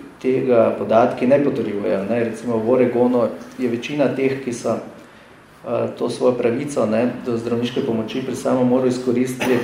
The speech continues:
<clears throat> sodi v, eh, srednji ali pa zgornji srednji razred, so,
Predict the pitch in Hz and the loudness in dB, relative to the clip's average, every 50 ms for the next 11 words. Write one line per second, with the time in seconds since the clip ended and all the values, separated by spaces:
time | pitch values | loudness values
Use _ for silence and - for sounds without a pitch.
0 | - - - - - - - - - - - - - - - - - - - 139 | -4 -6 -8 -6 -6 -6 -6 -6 -8 -12 -10 -4 0 0 0 0 0 -2 0 0
1 | 135 135 135 131 120 117 123 123 120 117 117 - - - - - - - - - | 2 4 4 2 4 6 6 8 8 8 6 6 2 -4 -12 -16 -18 -20 -20 -20
2 | - - - - - 120 120 117 113 110 110 110 110 110 107 110 107 - - - | -20 -20 -14 -6 -4 -2 0 2 2 4 6 6 6 4 4 2 0 -2 -6 -12
3 | - - - - - - - - - - - - - - - - 117 110 - - | -16 -18 -20 -20 -20 -20 -20 -20 -20 -20 -20 -20 -20 -18 -12 -10 -10 -10 -10 -4
4 | 143 156 170 170 156 143 131 120 - - 113 113 - - 143 143 147 147 123 - | 2 4 4 4 6 4 4 4 2 0 -2 -2 2 2 2 2 2 -2 -4 -4
5 | - 127 131 131 127 131 131 123 123 123 127 127 127 127 123 120 113 113 - - | 0 0 0 2 2 4 4 6 6 6 6 4 2 2 2 2 2 0 -2 -8
6 | - - - 127 120 117 | -12 -4 0 2 2 2